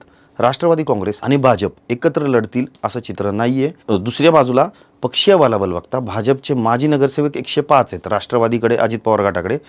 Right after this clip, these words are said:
जवळपास छत्तीस ते सदोतीस नगरसेवक आहेत आणि शिवसेनेचे दोन ते तीन नगरसेवक आत्ता आहेत, त्यांच्या पक्षात माजी नगरसेवक असलेले. जर जागा वाटप झालं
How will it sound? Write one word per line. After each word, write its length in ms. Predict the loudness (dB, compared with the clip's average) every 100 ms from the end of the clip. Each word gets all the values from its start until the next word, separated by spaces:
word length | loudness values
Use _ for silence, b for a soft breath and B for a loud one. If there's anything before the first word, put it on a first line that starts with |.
| B B 2
जवळपास 480 | 4 6 4 0 -2
छत्तीस 400 | -8 -6 -6 -6
ते 60 | 0
सदोतीस 400 | 2 2 0 -4
नगरसेवक 480 | -2 -2 -4 -8 -8
आहेत 180 | -12 -18 b b b b
आणि 200 | 0 0
शिवसेनेचे 600 | 2 0 0 -2 0 -2 0
दोन 240 | 0 0
ते 120 | 0
तीन 220 | 0 2 2
नगरसेवक 420 | 2 0 0 2
आत्ता 260 | 0 4
आहेत, 240 | 4 4 0 -4 -4
त्यांच्या 260 | -2 -2 -4
पक्षात 280 | -4 -6 -2
माजी 300 | 2 2 2
नगरसेवक 400 | 0 -4 -6 -6
असलेले. 320 | -8 -12 -18 -18 B B B B
जर 140 | 0 2 2
जागा 200 | 2 4
वाटप 280 | 2 0 -6
झालं 320 | -6 -6